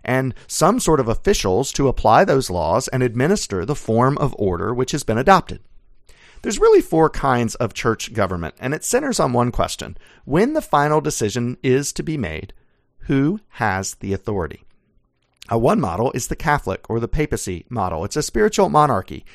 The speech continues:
that there is one supreme, universal, infallible head of the whole Christian body as the authorized representative of Christ.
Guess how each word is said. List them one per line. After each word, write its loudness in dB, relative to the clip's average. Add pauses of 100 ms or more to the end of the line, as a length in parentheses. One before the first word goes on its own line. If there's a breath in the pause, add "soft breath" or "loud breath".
(160 loud breath)
that -4
there 4
is 2
one 2
supreme, -4
universal, 0
infallible 0
head -2
of -12
the -4
whole 0
Christian -4
body -6 (320 soft breath)
as -8
the -4
authorized 2
representative -2
of -10
Christ. -12